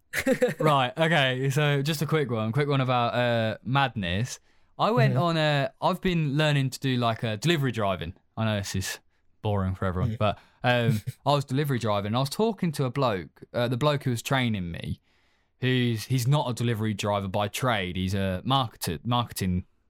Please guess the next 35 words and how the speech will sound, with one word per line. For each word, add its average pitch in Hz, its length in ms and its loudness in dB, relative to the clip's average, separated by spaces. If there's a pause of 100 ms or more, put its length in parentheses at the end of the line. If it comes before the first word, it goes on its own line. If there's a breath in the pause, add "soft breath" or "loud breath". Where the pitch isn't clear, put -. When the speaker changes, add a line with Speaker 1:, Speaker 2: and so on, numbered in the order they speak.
(160)
Speaker 2:
manager-y 92 640 -2 (100)
type - 220 0
Speaker 1:
Oh. 254 40 -4
Speaker 2:
person. 92 380 -4 (600 loud breath)
And 143 100 0
he 175 40 2
used 190 120 0
to 147 60 -2
do 175 60 2
Speaker 1:
Wow. 165 40 2
Speaker 2:
all 160 40 2
the 156 60 0
marketing 143 420 0
for 127 400 0
Marlboro 151 520 0
cigarettes 131 720 -2
and, 120 360 0
um, 107 580 0
things 135 180 0
like 120 100 -2
that 117 180 0
back 135 200 -2
in 135 60 0
the 127 40 -2
days 120 260 2
of, 110 80 2
Speaker 1:
Fuck. 113 80 0
Speaker 2:
like, 117 140 0
the 120 60 -4
Marlboro 127 340 0
Girls 98 400 0
and 107 80 -2
all 101 100 -2
that 104 200 0
shit. 85 300 -2